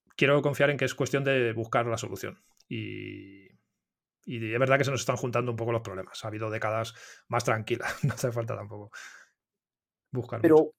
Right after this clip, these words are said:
Speaker 2: y en ese sentido, ¿tú crees que va a llegar primero la fusión nuclear y que nos va a ayudar a solucionar est-,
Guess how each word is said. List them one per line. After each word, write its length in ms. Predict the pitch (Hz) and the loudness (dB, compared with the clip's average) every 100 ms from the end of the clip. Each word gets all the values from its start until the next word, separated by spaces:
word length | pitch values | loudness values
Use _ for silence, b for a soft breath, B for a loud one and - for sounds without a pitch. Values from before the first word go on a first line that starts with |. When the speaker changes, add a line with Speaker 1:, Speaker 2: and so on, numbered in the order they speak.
| _ _ _ _ _ - | _ _ _ _ _ -12
Speaker 2:
y 220 | 202 226 | -2 2
en 60 | |
ese 120 | 247 - | 2 0
sentido, 260 | 196 226 | -2 -2
¿tú 180 | 220 190 _ | -4 -10 _
crees 440 | - 165 170 165 - | 8 12 12 8 0
que 140 | 135 | 6
va 60 | 131 | 8
a 40 | |
llegar 220 | 147 147 | 10 8
primero 280 | 147 139 143 | 6 6 8
la 100 | 131 | 8
fusión 580 | 123 127 - - 135 135 | 4 -6 -6 0 2 2
nuclear 480 | 131 117 117 120 - | 0 0 0 0 -2
y 120 | 123 | -8
que 140 | - 113 | -6 -6
nos 160 | 113 | 2
va 60 | 131 | 4
a 20 | |
ayudar 200 | 131 131 | 8 8
a 80 | 127 | 6
solucionar 480 | - 120 104 117 127 | 2 -6 -6 -2 -2
est-, 180 | - | -4